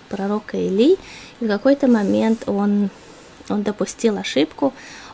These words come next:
он, э, сказал такую вещь, которую, за которую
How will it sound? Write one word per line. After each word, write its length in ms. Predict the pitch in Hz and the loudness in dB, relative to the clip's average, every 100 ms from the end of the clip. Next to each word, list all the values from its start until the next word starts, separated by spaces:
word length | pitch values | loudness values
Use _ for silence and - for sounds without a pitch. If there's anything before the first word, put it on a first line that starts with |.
| - | -2
он, 420 | 190 202 208 202 | 0 2 2 2
э, 540 | 202 190 185 180 - - - - - - - - - | 2 0 0 -2 -6 -10 -18 -20 -20 -18 -16 -18 -10
сказал 420 | - 202 226 233 - - - | -4 2 2 0 -6 -10 -6
такую 360 | 202 240 233 | -2 2 4
вещь, 280 | 269 330 - | 4 2 0
которую, 340 | 208 - 240 | -6 -2 0
за 100 | 226 | 0
которую 600 | 202 - - 240 240 233 | -4 -6 0 2 2 2